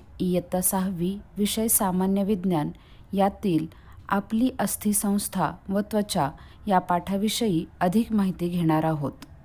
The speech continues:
प्राप्त होणारी अध्ययन निष्पत्ती, सजीव प्रक्रियांचे नामनिर्देशन, आकृत्या, ओघ तक्ते काढणे. मित्रांनो, समजा तुमचा एखादा मित्र सायकलीवरून पडला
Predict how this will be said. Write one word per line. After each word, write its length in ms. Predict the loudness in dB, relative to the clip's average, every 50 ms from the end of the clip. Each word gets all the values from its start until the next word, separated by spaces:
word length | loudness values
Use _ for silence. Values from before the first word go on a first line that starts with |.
| -20 -20 -20 -20 -20 -20 -20 _ _ _ _ _ _ -20 -14 -2 6
प्राप्त 380 | 8 8 8 6 2 -2 0
होणारी 460 | 2 4 4 4 6 6 4 4 2 0 0
अध्ययन 460 | 0 0 0 -2 0 0 2 4 4
निष्पत्ती, 580 | 2 2 0 0 -2 -2 -2 -2 -2 -4 -4 -4 -4 -6 -18 -20 -20 -20 -18 -16 -6 -2
सजीव 400 | 2 2 2 4 4 2 2 2
प्रक्रियांचे 760 | 2 0 -2 0 2 2 2 4 4 4 4 4 2 2 2
नामनिर्देशन, 960 | 4 6 6 6 6 4 4 4 2 2 2 2 2 2 2 2 2 2 2 2 -2 -12 -14 -2 -2
आकृत्या, 680 | -2 -2 0 0 0 0 0 2 4 4 4 4 2 0 -2
ओघ 260 | 2 2 4 6 4 2 4 2
तक्ते 300 | 0 0 0 -2 -2 -2
काढणे. 460 | 2 4 2 4 4 4 2 2 0 0 _ _ _ _ _ -20 _ _ 2
मित्रांनो, 640 | 2 2 4 4 6 6 6 6 6 4 2 2 0 -2 -8 -20 -20 -20 _ _ -16 -6
समजा 500 | -2 4 6 8 8 8 6 4 2 -2 -4 -8 -20 -20 -20 -20 -20 -12 2 4
तुमचा 340 | 6 6 6 4 4 4 4
एखादा 420 | 4 4 2 2 0 4 4 6
मित्र 400 | 6 6 4 4 4 4 4 4 4 0 -4 -18 -12 0 4
सायकलीवरून 680 | 4 4 4 4 0 0 2 4 4 4 6 4 4
पडला 380 | 4 4 2 2 2 -2 -4